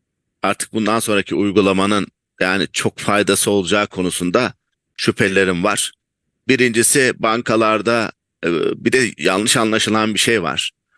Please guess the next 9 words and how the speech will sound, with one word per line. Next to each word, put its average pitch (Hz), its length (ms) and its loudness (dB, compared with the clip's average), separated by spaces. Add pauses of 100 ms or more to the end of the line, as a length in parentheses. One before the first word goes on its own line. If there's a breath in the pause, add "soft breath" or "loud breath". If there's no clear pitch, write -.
(160)
Türkiye'de 110 560 0
bir 107 140 0
vergi 107 320 2
usul 139 260 -2
kanununa 135 400 0
göre 131 180 2
açıklanan 127 720 0
bir 104 180 0
de 117 240 2